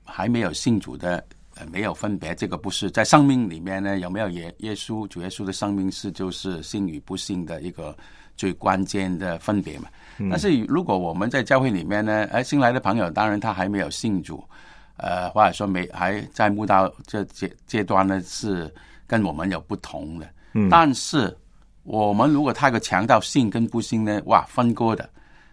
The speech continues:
Speaker 1: 那么在教会的生命里面呢，我们也，也忘记，哎，其实就算你跟我信主，我们是牧师，我们已经多年服侍，我们里面，啊，有的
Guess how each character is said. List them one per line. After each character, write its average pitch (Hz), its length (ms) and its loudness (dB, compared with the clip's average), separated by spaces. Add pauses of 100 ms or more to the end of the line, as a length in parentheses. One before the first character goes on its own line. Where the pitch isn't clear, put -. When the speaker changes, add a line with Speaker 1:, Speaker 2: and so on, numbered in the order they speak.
(140)
Speaker 1:
那 156 60 2
么 165 180 6
在 160 120 2
教 156 160 6
会 156 80 2
的 151 40 2
生 156 220 2
命 151 140 4
里 95 100 0
面 120 220 2
呢， 131 340 2
我 98 140 -6
们 113 160 2
也， 120 80 0
也 92 120 -2
忘 110 320 4
记， 101 340 -2
哎， 131 180 -4
其 127 180 -4
实 127 140 -2
就 123 160 0
算 117 220 4
你 82 140 -4
跟 113 160 -4
我 85 120 -4
信 110 220 -2
主， 80 200 -8
我 82 160 -10
们 98 180 -6
是 107 140 -4
牧 101 160 0
师， 104 320 -6
我 80 200 -8
们 92 180 -6
已 87 100 -6
经 101 260 -4 (140)
多 110 160 2
年 85 160 -2
服 80 160 -12
侍， 82 260 -10 (460)
我 107 100 -6
们 139 240 4
里 92 220 0
面， 104 300 2 (560)
啊， 104 240 6
有 90 240 -4
的 131 340 4